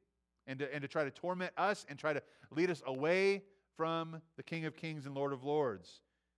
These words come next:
right? So in the past, right, Satan, Satan, we have to understand first, he wants to destroy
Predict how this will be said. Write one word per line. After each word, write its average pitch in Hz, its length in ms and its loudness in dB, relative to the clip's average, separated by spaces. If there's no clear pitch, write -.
right? 127 100 2
So 175 120 -6
in 165 120 -4
the 160 80 2
past, 160 640 4
right, 139 180 2
Satan, 175 380 -2
Satan, 202 280 0
we 170 120 2
have 180 80 0
to 175 80 -4
understand 165 320 -6
first, 190 240 0
he 160 80 -2
wants 156 260 -4
to 160 60 -8
destroy 143 840 2